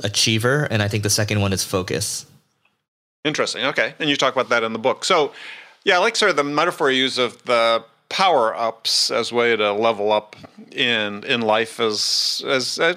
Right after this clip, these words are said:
Speaker 2: 'cause it's a life lesson, not just a, a business lesson. And, uh, you talk about education, food, love, competition. And I love the idea, too, that you use competition as a power-up. So dig into those. Why the, why were those the four for you?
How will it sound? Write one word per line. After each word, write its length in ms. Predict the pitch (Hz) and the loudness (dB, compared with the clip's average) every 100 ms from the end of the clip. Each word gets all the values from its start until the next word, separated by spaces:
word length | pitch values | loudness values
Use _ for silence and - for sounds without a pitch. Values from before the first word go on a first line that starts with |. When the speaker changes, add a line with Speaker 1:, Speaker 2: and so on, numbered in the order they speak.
| 202 | -4
Speaker 2:
'cause 160 | 196 | 0
it's 180 | 196 190 | 0 2
a 60 | 190 | 2
life 240 | 180 208 | 2 2
lesson, 240 | 131 113 110 | 0 -2 -2
not 160 | 117 | -4
just 220 | 117 - | -4 -2
a, 240 | 113 101 95 - | -2 -2 -4 -10
a 80 | 131 | -6
business 420 | 117 165 117 - | -2 -2 -2 -4
lesson. 380 | 85 - 50 - - - - - - | -6 -6 -10 -14 -20 -20 -20 -20 -4
And, 800 | 131 131 131 127 123 120 120 - 123 | 0 2 2 0 -2 -4 -6 -6 -2
uh, 40 | 147 | 0
you 180 | 135 127 | 0 0
talk 160 | 131 | 0
about 220 | 117 113 - _ _ - | 0 -2 -6 _ _ -4
education, 460 | 139 131 139 127 117 | -2 0 0 0 -2
food, 280 | - 131 110 | -2 -2 0
love, 300 | 113 110 101 | 0 0 -2
competition. 1200 | - 110 107 - - - 139 - 87 73 120 143 _ - - - - - _ | -4 -4 -4 -16 -8 -4 -2 -2 -4 -10 -18 -20 _ -20 -20 -20 -20 -20 _
And 80 | 110 | -4
I 40 | |
love 200 | 107 120 | -2 0
the 80 | 117 | 0
idea, 320 | 110 104 107 | 0 0 -2
too, 220 | 98 - 120 | -2 -2 -4
that 180 | 104 | -4
you 60 | 104 | -6
use 160 | 101 - | -6 -6
competition 520 | 120 104 - 113 104 | -6 -6 -4 -4 -4
as 100 | 98 | -6
a 40 | |
power-up. 320 | - 107 92 | -2 -2 -2
So 260 | - 135 127 - - 165 123 | -2 -2 -2 -12 -20 -10 -2
dig 160 | 170 | 0
into 140 | 175 107 | 0 0
those. 200 | 98 113 | 0 0
Why 180 | 131 | 0
the, 120 | 135 131 | 2 2
why 180 | 135 | 2
were 140 | 156 143 | 2 2
those 300 | 131 131 - | 0 0 -4
the 100 | 110 | -6
four 500 | - - 135 120 104 | -6 -4 2 2 2
for 160 | - 98 | -2 -6
you? 260 | 95 90 | -4 -6